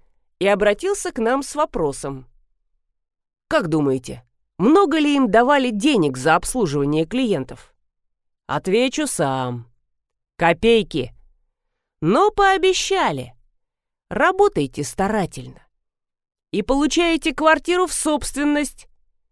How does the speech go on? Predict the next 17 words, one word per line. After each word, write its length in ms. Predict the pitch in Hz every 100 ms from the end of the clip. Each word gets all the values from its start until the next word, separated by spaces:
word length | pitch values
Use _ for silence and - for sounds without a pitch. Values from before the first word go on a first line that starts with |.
| _ _
Кроме 400 | - 165 180 185
того, 400 | 226 233 311 339 - _ _ _
у 100 | 147
вас 300 | 175 226 -
есть 340 | 202 240 - -
шанс 460 | - 285 254 -
удачно 560 | 202 196 247 - 247 240
выйти 340 | 254 254 254
замуж 720 | 233 285 285 180 135 - - _ _ -
за 220 | 294 339
кого-то 460 | 370 359 277 175 175
из 160 | 196 -
клиентов. 720 | 269 240 165 127 123 - - _ _ _ _ _ _ _ _ _ _ _ _ _ _ _ _ _
Сомневаюсь, 880 | - - 160 185 233 226 175 151 131
что 220 | - -
мужчины 580 | 170 175 - 226 208 180
имели 460 | 175 208 202 185